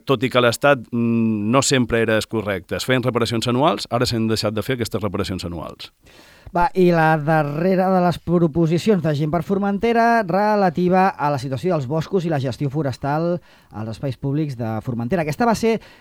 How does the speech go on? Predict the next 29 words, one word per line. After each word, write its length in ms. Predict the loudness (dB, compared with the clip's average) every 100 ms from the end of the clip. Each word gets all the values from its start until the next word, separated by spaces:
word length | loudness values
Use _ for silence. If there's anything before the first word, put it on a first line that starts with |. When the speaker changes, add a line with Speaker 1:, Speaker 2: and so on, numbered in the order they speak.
| -6
Speaker 2:
finalment 840 | -2 0 0 2 2 0 -4 -8 -6
pactada 500 | -6 0 2 2 0
amb, 160 | 0 -2
amb 160 | -4
la 100 | -2
Unió, 140 | 0 2
amb 80 | 2
algunes 400 | 0 0 -2 -2
aportacions 540 | -4 -6 -4 -4 -4
de 100 | -4
l'equip 160 | -6 -4
de 100 | 2
govern, 360 | 4 4 2
i 80 | -2
es 20 |
va 80 | -2
aprovar 280 | 0 0 0
per 60 | 0
unanimitat. 560 | 0 -2 -4 -8 -12 -18 _
Speaker 1:
Efectivament, 640 | -12 -8 -4 0 2 2 2
va 80 |
haver 160 | 2 2
alguna, 400 | 0 0 0 0 -2
algun 240 | -2 0
afegit, 480 | 0 0 2 2 2
però 160 | -2 -2
l'objectiu 520 | -2 -2 -2 0 0
principal 400 | 0 0 2 2
d'aquesta 560 | 2 -2 -4 -2 0